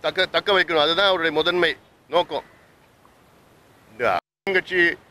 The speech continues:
அண்ணா திமுக ரெண்டு அணி, ரெண்டு அணிகளும் பி ஜே பி அடிமைகளா இருக்கிறாங்க. இப்போ பி ஜே பி என்ன சொல்றாங்களோ இவங்க கேட்டுட்டு இருக்காங்க, அடிமைகள். ஏன்னா அவங்க வழக்கு எல்லாமே அவங்க பி ஜே பி கையில வச்சிட்டு இருக்காங்க.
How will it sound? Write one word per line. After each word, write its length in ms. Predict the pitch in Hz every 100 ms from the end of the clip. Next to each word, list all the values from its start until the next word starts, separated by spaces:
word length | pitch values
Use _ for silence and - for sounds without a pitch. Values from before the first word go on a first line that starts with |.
| _ -
அண்ணா 220 | 156 180
திமுக 340 | 190 185 175
ரெண்டு 260 | 180 170 170
அணி, 220 | 170 175
ரெண்டு 300 | 151 185 190
அணிகளும் 260 | 190 202 220
பி 120 | 202
ஜே 160 | 202 202
பி 160 | 190
அடிமைகளா 440 | 175 196 208 196 190
இருக்கிறாங்க. 300 | 175 156 139
இப்போ 200 | 113 - - _ _ _ _ _ _
பி 140 | 160
ஜே 140 | 190 208
பி 100 | 190
என்ன 200 | 170 202
சொல்றாங்களோ 580 | 190 175 185 180 196 302 - _ _ _ _ _ _ _ -
இவங்க 260 | 285 254 226
கேட்டுட்டு 360 | 226 220 185
இருக்காங்க, 360 | 190 160 135 135
அடிமைகள். 400 | 233 247 180 123 - _ _
ஏன்னா 220 | 180 208 214
அவங்க 180 | 196 180
வழக்கு 380 | 165 196 196 190
எல்லாமே 420 | 180 180 185 208
அவங்க 220 | 202 180
பி 120 | 165
ஜே 160 | 185 180
பி 80 | 165
கையில 280 | 160 151
வச்சிட்டு 220 | 151 160 156
இருக்காங்க. 360 | 156 139 117